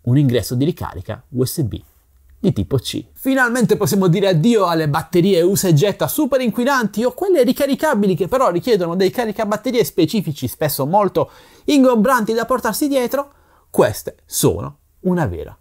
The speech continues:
novità. Questa è la variante stilo, ci sono anche le mini stilo e altri tipi. Comunque sono batterie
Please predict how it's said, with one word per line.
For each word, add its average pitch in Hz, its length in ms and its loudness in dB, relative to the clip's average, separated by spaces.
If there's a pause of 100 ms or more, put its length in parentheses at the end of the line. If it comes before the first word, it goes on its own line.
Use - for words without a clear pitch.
novità. 123 580 -4
Questa 262 300 0
è 180 60 2
la 135 80 0
variante 143 420 0
stilo, 165 540 2
ci 117 100 -6
sono 117 160 0
anche 127 220 0
le 120 100 0
mini 127 240 2
stilo 147 580 2
e 120 140 0
altri 131 400 0
tipi. 254 500 0
Comunque 143 420 2
sono 139 420 0
batterie 196 600 0